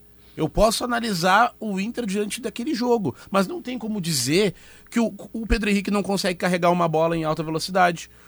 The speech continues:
o Depena não consegue cartear o jogo dando passes, o Alan Patrick, que é um jogador completamente técnico, tem sérias dificuldades em dominar a bola e conseguir passar ela. A bola não andava. Aqueles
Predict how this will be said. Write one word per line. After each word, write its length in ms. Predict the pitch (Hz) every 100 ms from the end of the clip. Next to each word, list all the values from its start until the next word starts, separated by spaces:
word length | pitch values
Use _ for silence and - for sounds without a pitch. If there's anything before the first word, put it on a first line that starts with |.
| -
o 140 | 214 196
Depena 400 | 202 196 190 185
não 100 | 170
consegue 560 | 180 165 170 160 160 - -
cartear 420 | 170 160 - -
o 80 | 156
jogo 260 | 139 156 160
dando 200 | 151 156
passes, 460 | 170 160 165 160 - -
o 80 | 214
Alan 180 | 208
Patrick, 380 | 202 190 185 190
que 80 | -
é 40 |
um 60 | 190
jogador 340 | 185 185 185 170 -
completamente 760 | 190 185 208 202 185 185 - -
técnico, 460 | 190 175 165 175
tem 200 | 165 180
sérias 380 | - 202 208 190
dificuldades 520 | 160 180 170 170 151
em 100 | 165
dominar 360 | 165 165 156 151
a 40 |
bola 400 | 156 156 160 156
e 60 | 143
conseguir 380 | 151 143 147 147
passar 440 | 151 143 - 156
ela. 220 | 160 175 - -
A 80 | 143
bola 240 | 151 185 233
não 140 | 240
andava. 580 | 254 175 196 240 160 - - - -
Aqueles 420 | 131 196 185